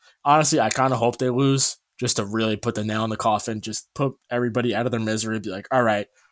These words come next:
we're done." Um, and it's a shame because the Bruins are three, five, and one in their last nine. Bergeron's hurt. Marchand's suspended, uh, which was wild. I'm sure you saw that. <laughs> And, uh, they just couldn't make up any ground. Uh, so I think it's over. But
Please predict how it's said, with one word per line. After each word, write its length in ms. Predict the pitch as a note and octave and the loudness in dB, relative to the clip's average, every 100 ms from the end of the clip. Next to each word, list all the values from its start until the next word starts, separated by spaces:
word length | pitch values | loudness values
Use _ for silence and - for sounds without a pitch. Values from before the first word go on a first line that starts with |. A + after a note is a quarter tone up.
| _ | _
we're 140 | B2+ B2+ | -2 0
done." 360 | A2 G2 G2+ - _ _ _ | 0 -2 -6 -14 _ _ _
Um, 320 | F2+ F#2 F#2+ G2+ _ - | -10 -8 -10 -14 _ -4
and 80 | G3 | -2
it's 80 | |
a 40 | G3+ | 0
shame 260 | B3 F#3+ | 2 4
because 260 | A2+ B2 A2+ | 2 0 -2
the 60 | A2+ | -2
Bruins 320 | C3+ D#3+ D#3 | 0 0 2
are 240 | C3 A2+ - | 2 0 -6
three, 260 | G#2 B2+ C#3 | -4 0 0
five, 360 | - A2 A#2 | 2 2 2
and 120 | A#2 A2 | 0 -4
one 200 | A2+ A2+ | -4 -4
in 80 | G#2 | -6
their 140 | F#2 | -6
last 440 | G2+ A2+ - - - _ _ _ _ _ _ _ _ - _ - | -4 -4 -4 -6 -14 _ _ _ _ _ _ _ _ -20 _ -6
nine. 500 | A#2 G2+ G#2 G#2+ G#2 _ | 0 0 0 -6 -10 _
Bergeron's 540 | A#2+ C3+ D3+ C#3 C#3 | 0 2 4 4 2
hurt. 260 | - G#2 - | 0 -4 -4
Marchand's 480 | F#2+ A#2+ - C#3+ C#3 | -2 -2 0 -2 0
suspended, 600 | C#3+ - F#2+ F2+ G2+ G2+ _ | -2 -2 -6 -8 -12 -14 _
uh, 220 | E2+ D2+ B2+ | -8 -8 -10
which 120 | - - | -16 -16
was 140 | - | -12
wild. 340 | C2 C2+ D#2 | -10 -8 -10
I'm 60 | G#2 | -10
sure 160 | - D2 | -10 -10
you 80 | |
saw 200 | F2+ A1+ | -10 -10
that. 800 | C#2 F2 D#3 A3+ - - C#4+ B3+ - | -8 -6 -2 -2 0 0 0 -2 -4
<laughs> 100 | - | -4
And, 300 | A2+ A2+ G#2+ | -2 -2 -2
uh, 380 | G#2+ A2 A2 A2 - _ | 0 0 0 -4 -10 _
they 100 | B2 | -6
just 120 | A#2 | -4
couldn't 160 | - D3 | -4 -2
make 160 | C#3+ C#3+ | 0 0
up 100 | D3 | -2
any 120 | C#3 | 0
ground. 360 | C3 B2+ - - - - | 0 0 -2 -12 -20 -6
Uh, 280 | G#2+ F#2 E2+ | -4 -4 -6
so 300 | - - F2+ A2 A2 | -10 -8 -8 -8 -10
I 40 | |
think 180 | B2+ G2+ | -10 -8
it's 120 | - | -6
over. 280 | D2 - F2+ - | -8 -8 -14 -10
But 180 | D2+ | -10